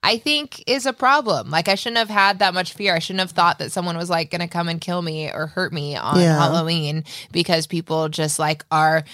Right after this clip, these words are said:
Speaker 1: you know, with the devil on <laughs> Halloween. Like, I don't think that that's real. And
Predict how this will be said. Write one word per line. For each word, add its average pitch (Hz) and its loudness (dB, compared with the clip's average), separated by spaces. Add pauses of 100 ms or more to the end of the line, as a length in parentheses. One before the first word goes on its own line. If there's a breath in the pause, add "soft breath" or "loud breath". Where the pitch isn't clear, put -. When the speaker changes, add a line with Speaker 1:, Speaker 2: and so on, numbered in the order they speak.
(140 loud breath)
Speaker 1:
you 180 -4
know, 147 0 (300)
with 185 -4
the 185 0
devil 175 2
on 143 0
<laughs> 160 -2
Halloween. 175 4
Like, 165 0
I 185 6
don't 196 2
think 208 -2
that 190 -6
that's 180 2
real. 156 -2
And 165 -2